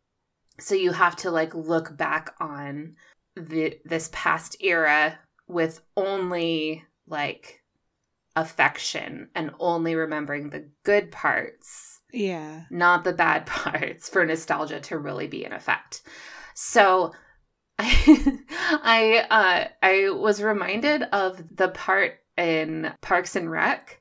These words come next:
Speaker 1: when Tom has to redesign the department logo.
Speaker 2: <gasps> Yeah.
Speaker 1: And, <laughs> and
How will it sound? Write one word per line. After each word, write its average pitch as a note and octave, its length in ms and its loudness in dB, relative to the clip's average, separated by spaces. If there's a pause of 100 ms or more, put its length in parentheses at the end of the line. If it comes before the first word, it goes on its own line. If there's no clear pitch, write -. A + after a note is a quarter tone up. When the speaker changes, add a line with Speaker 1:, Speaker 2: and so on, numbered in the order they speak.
(320)
Speaker 1:
when F3 300 -2
Tom F3 580 2
has F#3 280 -4
to F3 120 -4
redesign D#3 1040 -2 (100)
the E3 120 -2
department D#3 640 -2
logo. E3+ 640 -2
Speaker 2:
<gasps> - 80 -20
Yeah. F4 500 6
Speaker 1:
And, B3+ 1080 8 (340)
<laughs> - 0 -
and F#3+ 440 6